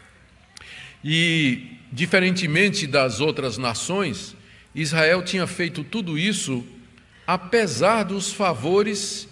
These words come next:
de Deus para com eles, que Amós lista aí no capítulo dois, de nove a onze.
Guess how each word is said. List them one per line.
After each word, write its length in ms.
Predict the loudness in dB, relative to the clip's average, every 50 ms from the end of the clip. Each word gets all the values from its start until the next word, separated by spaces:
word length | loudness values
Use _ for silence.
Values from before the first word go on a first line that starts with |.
| -16
de 180 | -10 -4 -4 -4
Deus 480 | -4 -2 -2 -2 -2 -2 -4 -6 -8 -6
para 260 | -4 -2 -2 -2 -4
com 220 | -4 -4 -4 -2
eles, 520 | -2 -2 -2 -4 -6 -10 -12 -14 -16 -18 -20 -20 -20 -20 -20 -20 -20 _
que 140 | -4 0 0
Amós 400 | 2 2 2 0 0 0 0 -2
lista 400 | -4 -4 -4 -4 -6 -4 -2 -2
aí 280 | 0 0 0 -2 -4 -6 -8 -12 -12 -8
no 300 | -6 -6 -4 -4 -6 -6
capítulo 500 | -2 -2 -2 -2 -2 -4 -8 -6 -6 -6
dois, 260 | -2 -2 -2 -2 -2
de 100 | -2 -2
nove 300 | 0 2 2 2 2 2
a 80 | 2 2
onze. 420 | 2 2 0 0 -2 -4 -6 -10